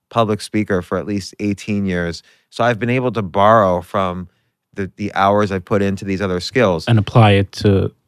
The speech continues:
Speaker 2: learning stand-up.
Speaker 1: Yeah. And,
Speaker 2: Mm-hmm.
Speaker 1: and you know, you know who, several comedians suggested that to me, like, uh,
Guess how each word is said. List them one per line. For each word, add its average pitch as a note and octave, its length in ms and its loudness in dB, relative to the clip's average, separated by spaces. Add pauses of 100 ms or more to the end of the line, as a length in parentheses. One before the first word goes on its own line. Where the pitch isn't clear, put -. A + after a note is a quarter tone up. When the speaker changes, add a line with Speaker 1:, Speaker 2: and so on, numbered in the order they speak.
Speaker 2:
learning G#2 380 4
stand-up. F#2 520 -2 (120)
Speaker 1:
Yeah. A2 420 2
And, B2+ 180 -2
Speaker 2:
Mm-hmm. - 100 -2
Speaker 1:
and C#3 160 4
you D3+ 60 2
know, D3+ 180 6
you B2+ 140 0
know D#3 140 4
who, D3+ 160 0 (100)
several D#3 300 0
comedians B2 420 -4
suggested A#2 400 -6
that F2+ 140 -4
to - 100 -18
me, G2 160 -6
like, F#2+ 260 -4
uh, F#2+ 200 0